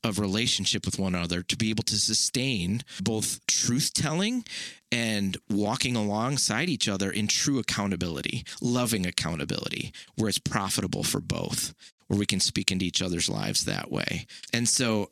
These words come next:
the form in which we do church, quote unquote, uh, doesn't lend itself to that kind of depth of community. And so I guess I don't have an answer for this, but I, I, I feel this invitation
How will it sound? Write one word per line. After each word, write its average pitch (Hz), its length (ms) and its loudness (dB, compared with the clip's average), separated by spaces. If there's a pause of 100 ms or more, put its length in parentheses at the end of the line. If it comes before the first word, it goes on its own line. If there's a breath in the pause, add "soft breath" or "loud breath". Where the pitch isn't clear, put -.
the 123 140 0
form 175 640 2
in 127 280 2
which - 240 2
we 113 180 2
do 113 640 2
church, - 460 0
quote 95 220 0
unquote, - 600 -2 (420 loud breath)
uh, 127 420 2 (200)
doesn't 135 380 2
lend 143 380 0
itself 87 580 0
to - 120 2
that 107 280 -2
kind 98 260 0
of 101 220 -4
depth - 320 -2
of 107 140 -6
community. 98 680 0 (340 loud breath)
And 120 160 0
so 117 440 2
I 117 140 2
guess 117 380 2
I 110 120 0
don't 117 160 -2
have 113 160 2
an 117 80 0
answer 120 300 2
for 92 160 0
this, 92 240 0
but 110 260 -2 (380 loud breath)
I, - 60 2 (120)
I, 73 280 -2
I 110 60 2
feel 156 300 2
this 113 180 2
invitation 123 1040 2